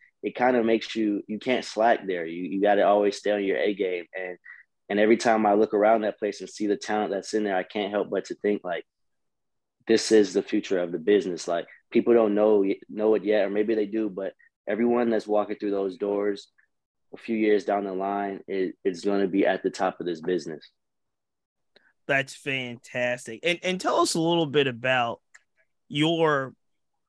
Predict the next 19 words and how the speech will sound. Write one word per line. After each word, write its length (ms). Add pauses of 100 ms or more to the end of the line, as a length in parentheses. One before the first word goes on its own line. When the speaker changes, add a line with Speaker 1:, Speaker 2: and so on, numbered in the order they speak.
(140)
Speaker 2:
personality 1120 (460)
when 180
it 100
comes 360
to 180
this 260
business, 720
because 420
you 180
are, 260 (260)
you're, 160
s-, 280
I 80
mean, 280 (1000)
a 140
lot 280
of 60
success 440
early, 520